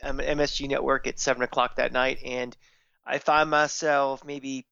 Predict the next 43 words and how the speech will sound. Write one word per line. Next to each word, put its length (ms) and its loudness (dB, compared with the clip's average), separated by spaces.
twelve 340 2
minutes 380 -2
in, 300 0
just 180 -8
kinda 220 -4
drifting 400 -6
off 280 2
and, 260 -10
you 60 -20
know, 160 -12
checking 360 -6
Twitter 340 -2
for 400 -4
just 200 -8
funny 240 -2
jokes 320 -6
or 60 -10
something. 400 -10
So, 280 -4
I 40 2
mean, 220 6
again, 480 4
everybody 640 2
gets 240 -8
so 140 -2
excited 360 0
after 200 -4
a 60 -6
press 260 -10
conference, 400 -8
they 100 -8
think 240 -12
that's 220 -2
the 120 -10
end-all, 380 0
be-all. 540 0
You 60 -20
know, 100 -8
unless 340 2
you 100 -4
wear 320 6
a 40 4
really 320 -4